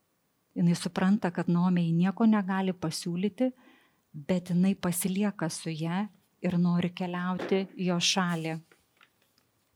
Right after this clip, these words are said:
Pažvelkime, kokia buvo Naomė.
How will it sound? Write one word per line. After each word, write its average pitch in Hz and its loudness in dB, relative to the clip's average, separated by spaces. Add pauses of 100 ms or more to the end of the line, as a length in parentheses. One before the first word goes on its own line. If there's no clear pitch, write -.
(1080)
Pažvelkime, 208 4 (680)
kokia 233 -2 (420)
buvo 190 0
Naomė. 185 4